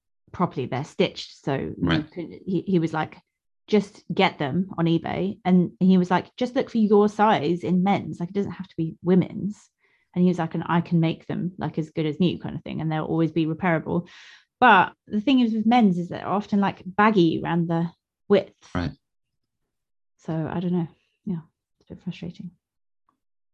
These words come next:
Speaker 2: Do you have
Speaker 1: Because you
Speaker 2: saved
Speaker 1: can't change
Speaker 2: searches
Speaker 1: that.
Speaker 2: set up on eBay
Speaker 1: Yeah.
Speaker 2: to find these?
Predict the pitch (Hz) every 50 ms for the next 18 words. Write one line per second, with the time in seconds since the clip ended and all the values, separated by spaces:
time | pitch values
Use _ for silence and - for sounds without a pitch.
0 | _ _ _ _ _ _ _ - - _ - 101 - - 196 180 160 - 98 -
1 | 190 185 180 - 202 196 180 180 185 180 165 160 151 156 165 180 180 - _ _
2 | _ _ _ - - 90 - - 165 - - 87 90 92 - - 196 190 185 170
3 | 170 - - - - - 135 - - - - -